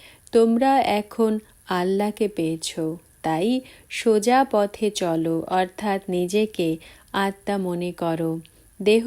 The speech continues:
মনে করাই হলো উল্টো পথে যাওয়া। প্রশ্ন, এমন কোন কথাটি বুঝতে পারলে অসীম জগতের বৈরাগী হতে পারবে?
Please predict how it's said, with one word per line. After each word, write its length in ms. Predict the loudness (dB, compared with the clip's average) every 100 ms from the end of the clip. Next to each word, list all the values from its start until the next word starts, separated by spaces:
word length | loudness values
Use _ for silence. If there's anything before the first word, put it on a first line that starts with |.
| 4
মনে 320 | 4 2 -2
করাই 440 | -2 0 0 0 -2
হলো 340 | -2 0 2 0 -2 -18 _
উল্টো 420 | -2 0 0 -2 -2 -2
পথে 380 | -4 -2 0 2
যাওয়া। 440 | 2 -2 -2 -2 -4 -8 -14 _ _ _ _ _ _ -2
প্রশ্ন, 480 | 0 0 -4 -6 -4 -4 -6 -12 _ -20 -20 -20 -14 -4
এমন 320 | 0 2 0 2
কোন 280 | 4 4 4
কথাটি 480 | 4 4 4 -2 0
বুঝতে 440 | 0 0 0 0 0
পারলে 500 | 2 0 2 0 0 -4 -8 -20 -6
অসীম 420 | -2 -2 0 2 4
জগতের 580 | 4 2 2 0 2 0
বৈরাগী 540 | 2 0 0 -2 -2 -2
হতে 280 | 0 0 0
পারবে? 480 | 2 0 0 -2